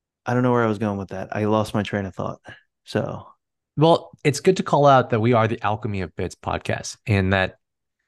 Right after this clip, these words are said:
Speaker 2: right, I think it's worth explicitly saying that, right, bits, what are bits for, for anyone who doesn't know what bits are?
Speaker 1: Yeah. So bits are, I, I guess literally they would be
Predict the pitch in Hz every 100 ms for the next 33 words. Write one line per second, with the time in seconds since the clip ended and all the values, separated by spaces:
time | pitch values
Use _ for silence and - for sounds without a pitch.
0 | _ _ _ _ _ 107 98 - - 98
1 | 110 92 - - 101 95 - - - -
2 | 101 - - 101 - 92 85 80 90 104
3 | - _ _ _ _ _ - 87 - _
4 | _ _ _ _ _ - 107 110 113 -
5 | - 123 117 104 87 95 92 - - 101
6 | 85 _ _ 113 104 98 90 90 90 87
7 | 85 82 - 85 - - - - _ _
8 | _ _ 113 101 - _ _ _ _ _
9 | _ _ 120 104 101 - _ _ _ _
10 | _ _ - - 131 135 - - 107 101
11 | 98 95 98 _ - _ _ _ _ _
12 | 85 - 127 131 110 101 113 139 120 101
13 | 98 95 98 98 92 98 95 95